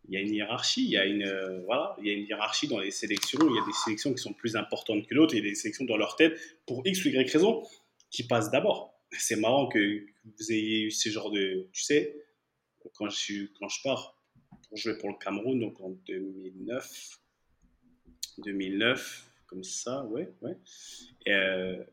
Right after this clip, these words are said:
comment dire, il y a le, le sélectionneur de l'équipe de France qui m'appelle à l'époque là.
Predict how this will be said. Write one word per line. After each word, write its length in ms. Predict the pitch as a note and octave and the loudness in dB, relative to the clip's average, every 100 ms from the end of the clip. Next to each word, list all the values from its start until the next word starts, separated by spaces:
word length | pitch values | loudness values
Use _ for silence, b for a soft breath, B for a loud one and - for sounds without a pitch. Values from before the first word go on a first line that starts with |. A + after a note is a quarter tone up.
| _ _ | _ _
comment 240 | - G#2 | -10 -6
dire, 320 | G2+ G#2 F#2+ - _ _ _ _ _ _ _ | -4 -6 -6 -10 _ _ _ _ _ _ _
il 80 | A2+ | -4
y 40 | A2+ | 0
a 60 | |
le, 540 | G#2+ G#2 G2 G2 G2 - | 2 2 2 2 0 -8
le 100 | G#2+ | -6
sélectionneur 500 | - - A2+ B2 C3 | -4 -2 -2 -2 -2
de 40 | |
l'équipe 200 | G#2+ - | -2 -6
de 100 | - | -8
France 280 | G#2 - G#2 | -8 -6 -8
qui 120 | - | -8
m'appelle 340 | F#2 E2+ F2 - _ _ _ _ _ - | -8 -8 -10 -10 _ _ _ _ _ -14
à 40 | E2 | -12
l'époque 340 | - - - | -12 -16 -18
là. 140 | - | -20